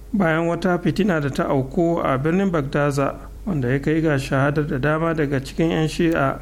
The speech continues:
Sheikh Tusi ya kaura da makarantarsa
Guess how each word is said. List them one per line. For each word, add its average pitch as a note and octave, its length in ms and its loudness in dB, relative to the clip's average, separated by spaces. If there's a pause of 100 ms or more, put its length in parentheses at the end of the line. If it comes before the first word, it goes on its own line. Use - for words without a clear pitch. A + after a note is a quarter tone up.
(200)
Sheikh D#3+ 320 -2
Tusi F3 760 2 (160)
ya F#3+ 300 2
kaura F#3 420 0
da C#3+ 220 2
makarantarsa E3+ 1080 0